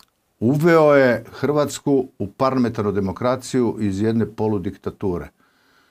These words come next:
Jedne situacije u kojoj su se temelji mafijaške države pljačkaškom privatizacijom stvarali za vrijeme Tuđmana,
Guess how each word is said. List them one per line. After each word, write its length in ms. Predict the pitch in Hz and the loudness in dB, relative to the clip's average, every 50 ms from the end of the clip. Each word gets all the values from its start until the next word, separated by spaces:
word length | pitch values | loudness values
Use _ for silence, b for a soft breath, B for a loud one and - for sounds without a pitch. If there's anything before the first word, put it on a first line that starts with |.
| _ _ _ _ - | _ _ _ _ -6
Jedne 300 | 92 95 107 107 104 92 | -4 -2 -2 -2 -2 -4
situacije 720 | - - 92 - - 101 113 123 127 - - - 143 131 | -6 -8 -8 -4 -2 0 0 0 -2 -4 -4 0 0 2
u 140 | 120 113 107 | 2 0 -2
kojoj 280 | 110 - 120 117 117 110 | -2 -2 -2 0 0 0
su 160 | 113 - 110 | -2 -6 -6
se 220 | 95 - 104 95 | -4 -4 -4 -4
temelji 520 | - - 143 151 160 165 147 135 123 113 107 | 0 2 2 4 4 4 4 4 4 4 4
mafijaške 720 | 104 107 110 107 - 117 117 113 113 110 - - - 98 | 2 2 0 0 0 0 2 2 0 0 -2 -4 -6 -6
države 460 | 90 95 110 107 101 107 98 98 92 80 | -4 -2 -4 -2 -2 -2 -2 -2 -4 -4
pljačkaškom 640 | - - 107 110 107 - - 95 - - - 92 - | -4 -4 -4 -4 -4 -4 -6 -8 -8 -6 -8 -8 -6
privatizacijom 840 | - 92 87 87 85 - 98 90 87 101 98 101 - - 87 82 | -4 -6 -6 -6 -6 -8 -8 -6 -2 -2 -2 -2 -4 -6 -8 -8
stvarali 440 | 82 - - 95 98 95 87 82 82 | -8 -6 -4 -4 -4 -2 -4 -4 -6
za 100 | 82 87 | -6 -6
vrijeme 260 | 90 87 85 90 85 | -6 -4 -6 -6 -6
Tuđmana, 560 | - - 113 113 123 151 160 165 165 165 b | -6 -4 -4 -4 -2 -4 -2 -2 -4 -4 b